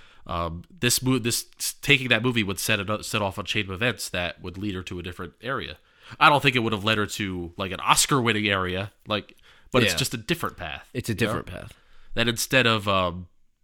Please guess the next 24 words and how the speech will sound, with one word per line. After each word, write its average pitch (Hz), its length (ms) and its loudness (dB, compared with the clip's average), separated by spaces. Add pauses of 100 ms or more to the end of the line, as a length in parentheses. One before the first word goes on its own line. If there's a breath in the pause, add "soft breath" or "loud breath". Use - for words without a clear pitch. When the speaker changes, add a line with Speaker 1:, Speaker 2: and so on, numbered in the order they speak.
(240)
Speaker 1:
instead 104 380 -4
of 98 80 -6
Charlie's 107 340 -2
Angels, 101 360 -4
maybe 95 180 -4
she's 98 200 -6
doing, 95 300 -6
like, 90 240 -6
another 95 340 -6
crappy 87 520 -10 (420)
T 98 180 -6
V 90 160 -6
movie, 85 500 -6
and 98 140 -4
it's 87 160 -8
not 101 160 -4
as 95 80 -8
popular. 78 480 -8
Speaker 2:
Right, 95 340 -2
Speaker 1:
And 101 100 -6
she 95 60 0
Speaker 2:
right. 92 80 -2
Speaker 1:
doesn't 87 200 -6
get 87 200 -10